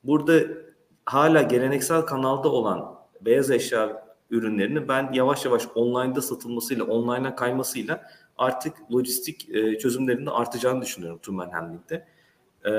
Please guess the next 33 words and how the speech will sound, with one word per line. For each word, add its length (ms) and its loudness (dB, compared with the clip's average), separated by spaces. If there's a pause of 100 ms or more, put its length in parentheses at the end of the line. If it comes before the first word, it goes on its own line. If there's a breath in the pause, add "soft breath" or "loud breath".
(380)
buraya 200 2
yeni 200 4
oyuncular 580 2
ve 240 4
ya 180 8
da 220 4
mevcutta 540 2
da, 380 2
e, 60 -2
mevcuttaki 760 0 (180)
firmalar, 560 0 (280)
firmaların 640 -2
two 200 -2
man 160 2
handling 520 0
ağını 280 2
oluşturacağını 600 -2
düşünüyorum. 440 -10
Yeni 200 -4
satın 280 -8
almalarla, 540 0
kendi 280 -4
araç 340 -4
filolarıyla, 680 -2 (360 loud breath)
yeni 200 0
personel 460 -2
işe 180 0
almalarıyla. 640 -2 (340 soft breath)
Çünkü 580 0 (200)
entegrasyon 680 6
kurduğunuz 460 2
bir 80 2
firmanın 560 2